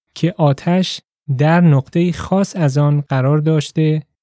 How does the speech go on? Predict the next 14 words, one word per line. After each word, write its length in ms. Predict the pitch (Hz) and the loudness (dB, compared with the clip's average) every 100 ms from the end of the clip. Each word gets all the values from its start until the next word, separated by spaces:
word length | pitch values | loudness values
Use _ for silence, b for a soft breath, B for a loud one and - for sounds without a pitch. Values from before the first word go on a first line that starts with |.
| _ _ _ _ - | _ _ _ _ 0
مهمترین 680 | 147 143 147 147 143 143 139 | 4 4 2 2 2 2 4
نیایش‌های 760 | 139 143 135 135 - 175 190 | 4 4 2 0 0 0 0
دینی 640 | 170 143 135 131 143 147 151 _ _ _ _ 135 | -2 0 0 2 2 0 -2 _ _ _ _ -4
در 240 | 139 131 | 0 0
برابر 440 | 117 131 127 147 180 | 0 -2 0 0 0
آن 440 | 175 143 139 139 - _ | 0 0 0 -2 -6 _
انجام 360 | 151 147 143 156 | 0 2 4 2
می‌گیرد. 640 | 131 113 135 127 123 - _ _ _ _ _ _ _ 165 | 2 -2 -4 -4 -8 -12 _ _ _ _ _ _ _ -2
یکی 400 | 180 220 196 170 | 0 0 0 2
از 200 | 139 143 | 2 4
این 160 | 175 | 4
نیایشگاه‌ها 1080 | 160 135 127 127 - 147 127 165 170 180 180 _ _ _ _ _ | 4 2 -2 -4 -2 -2 -2 0 -2 -2 -6 _ _ _ _ _
قلعهٔ 520 | 147 139 180 160 143 | 0 0 2 2 2
دختر 720 | 120 139 - - 160 165 165 | 2 -2 -4 -2 0 2 0